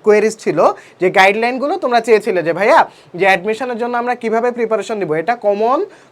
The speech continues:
কোয়েশ্চেনের মধ্যে অন্যতম ছিল। তো দেখো, আমাদের কোর্সের যে স্টুডেন্ট আছে, কোর্সের স্টুডেন্টের কাছ থেকে, আমাদের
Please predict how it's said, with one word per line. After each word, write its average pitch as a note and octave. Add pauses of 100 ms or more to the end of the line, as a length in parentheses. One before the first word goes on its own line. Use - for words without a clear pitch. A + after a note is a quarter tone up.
কোয়েশ্চেনের G#3+
মধ্যে G#3+
অন্যতম G3
ছিল। D3
তো G3
দেখো, A3+
আমাদের A#3 (340)
কোর্সের A3+
যে C4
স্টুডেন্ট A3+
আছে, F#3+
কোর্সের A3+
স্টুডেন্টের A3+
কাছ A3
থেকে, A#3+
আমাদের G#3+